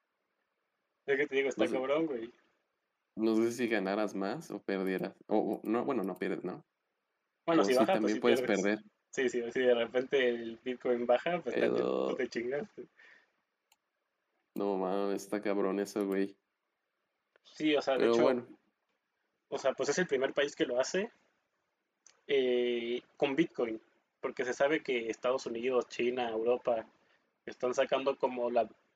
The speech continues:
Speaker 1: la moneda digital. O sea,
Speaker 2: Yo
Speaker 1: el
Speaker 2: la verdad
Speaker 1: dólar
Speaker 2: no sé de
Speaker 1: digital,
Speaker 2: dónde
Speaker 1: el euro
Speaker 2: viene el
Speaker 1: digital.
Speaker 2: valor de Bitcoin, güey.
Speaker 1: Bitcoin, bueno,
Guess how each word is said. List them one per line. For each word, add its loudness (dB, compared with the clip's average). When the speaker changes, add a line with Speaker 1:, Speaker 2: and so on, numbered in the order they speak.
Speaker 1:
la 0
moneda 2
digital. 0
O -8
sea, 2
Speaker 2:
Yo 4
Speaker 1:
el 6
Speaker 2:
la 6
verdad 8
Speaker 1:
dólar 4
Speaker 2:
no 0
sé -4
de 0
Speaker 1:
digital, 4
Speaker 2:
dónde 4
Speaker 1:
el 4
euro 2
Speaker 2:
viene 0
el 0
Speaker 1:
digital. 2
Speaker 2:
valor 2
de 2
Bitcoin, -2
güey. -6
Speaker 1:
Bitcoin, 0
bueno, -2